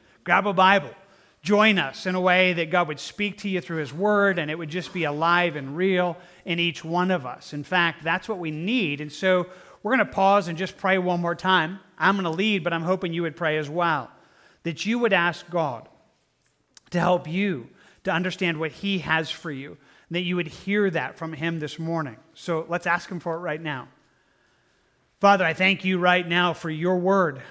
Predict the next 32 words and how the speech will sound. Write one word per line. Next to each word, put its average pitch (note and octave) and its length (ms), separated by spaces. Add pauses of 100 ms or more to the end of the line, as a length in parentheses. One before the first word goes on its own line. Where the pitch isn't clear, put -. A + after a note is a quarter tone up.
(1000)
I F#3+ 80
think F#3 160
about F3+ 220
just E3 140
holding F#3+ 380
it F#3 80
in F3 140
our D#3+ 120
hands E3 580
and D3 100
having E3+ 340
it D#3 140
before F#3 400
us. - 340 (1700)
You F#3+ 140
tell F#3+ 260
us F3 120
that E3+ 80
your F3+ 180
word G3 240
is D3+ 140
a D3 80
lamp D#3 560 (1160)
unto E3+ 220
our E3 160
feet. F#3 280
It's D#3+ 120
a E3 60
light D#3+ 460
to D#3+ 160
our D3 120
path. D#3+ 580